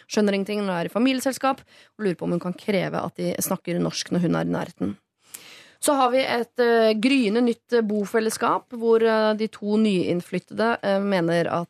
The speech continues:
eh, vasen med den stygge påfuglfjæra som s-, nå står i, eh, stua, må flyttes inn på rommet til hun som eier den, og lurer på om det er lurt å si fra om det.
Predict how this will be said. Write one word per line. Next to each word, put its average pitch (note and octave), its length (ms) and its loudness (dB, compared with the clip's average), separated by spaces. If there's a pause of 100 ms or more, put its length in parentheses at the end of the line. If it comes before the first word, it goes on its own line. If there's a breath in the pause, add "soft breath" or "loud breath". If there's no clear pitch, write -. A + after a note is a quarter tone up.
(100)
eh, F3 200 2
vasen G3 600 -2
med F3+ 120 -2
den F3+ 280 -2
stygge F3+ 340 -6
påfuglfjæra E3+ 720 -2
som F#3+ 140 -6
s-, - 80 -12
nå F#3 180 0
står F3 400 0
i, F3 300 -2
eh, F3 220 0
stua, G#3 260 -2
må G#3 140 -2
flyttes - 400 -4
inn F3 100 -2
på F#3 140 -2
rommet E3+ 220 -2
til F3+ 100 -4
hun E3+ 160 0
som F3 340 -2
eier E3 200 0
den, A#3+ 120 2
og B3 80 2
lurer F#3+ 140 0
på - 60 -12
om E3 120 -4
det E3+ 320 -2
er F3 160 -2
lurt E3+ 160 -2
å F3+ 80 -6
si F3 180 -2
fra - 140 -6
om E3 80 0
det. C4+ 140 2